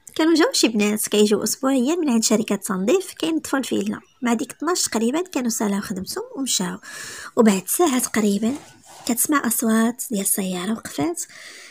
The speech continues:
خرجت فاطمه، فيما هي بقات جالسه في كرسي كترقب لحد الساعه. ما متخيلاش نفسها الا شافتو شنو غادي يكون رد الفعل ديالها.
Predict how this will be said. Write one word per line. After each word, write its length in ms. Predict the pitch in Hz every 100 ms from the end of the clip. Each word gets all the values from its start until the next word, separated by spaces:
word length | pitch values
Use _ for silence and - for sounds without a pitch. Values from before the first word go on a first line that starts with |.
| -
خرجت 280 | - 285 349
فاطمه، 600 | - 294 277 277 277 339 - _ _
فيما 280 | - 254 233
هي 160 | 226 202
بقات 240 | - 220
جالسه 500 | 202 208 202 202 -
في 120 | -
كرسي 240 | - 202 220
كترقب 600 | 202 - - - - 226 - _ _ _ _
لحد 180 | - 285
الساعه. 320 | - - 349
ما 140 | 214 220
متخيلاش 600 | - - 240 247 302 262
نفسها 260 | 226 233
الا 100 | 220
شافتو 360 | 214 220 - 294
شنو 260 | - 311
غادي 160 | 240 226
يكون 200 | 226 226
رد 100 | 220
الفعل 240 | 220 233
ديالها. 400 | 202 254 226 247